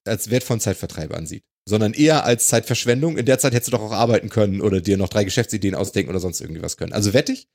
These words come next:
das ist ein Problem. Zweites Problem, es ist ein Markt, der in China schwierig zugänglich ist,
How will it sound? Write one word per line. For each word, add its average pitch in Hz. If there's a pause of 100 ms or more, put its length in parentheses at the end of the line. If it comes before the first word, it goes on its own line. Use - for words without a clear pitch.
das -
ist -
ein 165
Problem. 180 (400)
Zweites 196
Problem, 233 (420)
es 117
ist -
ein 156
Markt, 156
der 143
in 135
China 220 (1160)
schwierig 190
zugänglich 220
ist, -